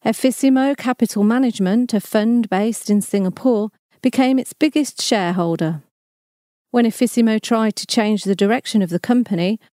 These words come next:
bosses resisted, too hard. That led to a second scandal in which management colluded with the Japanese government to resist shareholder pressure.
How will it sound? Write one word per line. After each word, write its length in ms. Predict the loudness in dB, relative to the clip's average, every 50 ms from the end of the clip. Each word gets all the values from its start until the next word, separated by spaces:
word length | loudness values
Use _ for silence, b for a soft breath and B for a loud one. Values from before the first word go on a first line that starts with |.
| _ _ _ _
bosses 400 | -2 -2 -2 0 -2 -2 -2 0
resisted, 680 | 0 0 2 0 -2 -2 -4 -4 -4 -2 -2 -2 -6 -10 _ _ _ _ _ _ _ 0
too 240 | 2 2 2 2 2
hard. 480 | 0 0 2 0 0 -2 -4 -8 -10 -20 _ _ _ _ _ _ _ _ _ _ _ _ _ _ _ -4
That 160 | -4 0 0
led 220 | 0 0 0 -2
to 140 | -2 -2 -2
a 40 | -2
second 560 | -4 -2 -2 -2 -2 -2 -2 0 0 0 0
scandal 580 | -2 -4 -2 -2 -2 0 -2 -2 -2 -2 -2 0
in 140 | 0 0
which 180 | -2 -2 -2 -2
management 680 | 0 0 2 0 0 0 -2 -2 -4 -4 -4 -4 -4 -4
colluded 600 | -4 -2 0 0 0 0 0 0 -2 -2 -2 -2
with 140 | -4 -2
the 100 | -2 -2
Japanese 480 | -2 -2 -2 -2 -2 -2 -2 -2 -4 -2
government 520 | 0 -2 0 2 0 0 -2 -2 -6 -6
to 120 | -4 -2 0
resist 560 | 0 0 2 0 -2 -2 -2 -10 -16 -12 -10
shareholder 640 | -6 -4 -2 0 0 0 2 0 0 0 -2 -6
pressure. 480 | -6 -4 -4 -4 -4 -4 -6 -6 -6